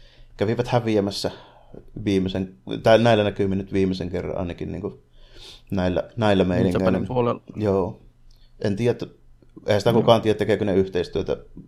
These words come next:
Speaker 1: kuinka paljon ja missä vaiheessa, mut tota,
Speaker 2: Niin.
Speaker 1: mut, mut, ei nyt ainakaan niinku, varmaan sopimuspaperissa ei paljon Jacksonin velisten nimeä lue enää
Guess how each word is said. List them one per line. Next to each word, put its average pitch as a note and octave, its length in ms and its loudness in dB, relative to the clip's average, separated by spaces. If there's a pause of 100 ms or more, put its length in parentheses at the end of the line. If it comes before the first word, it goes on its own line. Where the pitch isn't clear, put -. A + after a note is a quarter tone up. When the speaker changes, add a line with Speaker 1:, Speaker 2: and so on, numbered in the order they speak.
(160)
Speaker 1:
kuinka F#2 220 -2
paljon F2+ 200 -2
ja F2 100 0
missä E2+ 240 -8
vaiheessa, E2+ 400 -6
mut F2+ 160 -14
tota, F2 280 -6 (440)
Speaker 2:
Niin. A#2+ 360 0 (360)
Speaker 1:
mut, G2 180 -8
mut, G#2 280 -4 (440)
ei F#2+ 120 2
nyt F#2+ 120 -2
ainakaan G2 380 0
niinku, F#2+ 360 -6 (1080)
varmaan G#2+ 280 0
sopimuspaperissa F#2+ 1000 -2
ei F2+ 100 -2
paljon F#2 280 -4
Jacksonin F2+ 400 -4
velisten E2 360 -6
nimeä E2+ 260 -6
lue E2+ 240 -4
enää - 280 -4